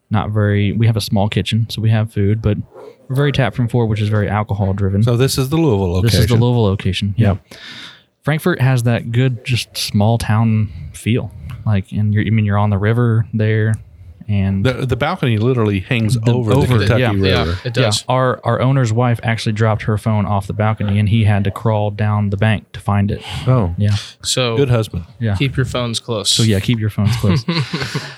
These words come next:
Speaker 1: But, yeah, and, like, our other locations, they're, you know, they're, they're kind of very sports bar forward.
Speaker 2: Okay.
Speaker 1: You know, we got lots of T Vs going, so you can watch the big game. Um, our menu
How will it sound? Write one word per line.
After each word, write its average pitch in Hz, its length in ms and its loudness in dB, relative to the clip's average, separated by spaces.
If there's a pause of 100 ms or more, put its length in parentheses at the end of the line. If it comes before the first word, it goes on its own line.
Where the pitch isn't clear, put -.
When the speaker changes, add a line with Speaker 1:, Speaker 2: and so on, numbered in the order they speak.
(160)
Speaker 1:
But, 131 80 0
yeah, 156 140 2
and, 127 100 0
like, 135 140 0
our 143 100 2
other 151 160 2
locations, 135 540 0
they're, 123 400 0 (180)
you 123 80 0
know, 120 240 2 (920)
they're, - 460 -6
they're 123 140 0
kind 139 200 0
of 123 80 0
very 113 640 0 (400)
sports - 380 -2
bar 120 260 -2
forward. 139 360 -2 (180)
Speaker 2:
Okay. 135 220 0
Speaker 1:
You - 60 0
know, 107 100 0
we 107 100 -2
got 113 240 0 (220)
lots 107 280 0
of 117 80 -10
T 104 200 0
Vs 104 320 0
going, 107 400 0
so - 160 -6
you 104 80 0
can 104 140 -2
watch 101 220 0
the - 60 -8
big 101 220 -4
game. 107 340 2 (540)
Um, 98 440 0 (520)
our 110 160 2
menu 127 440 2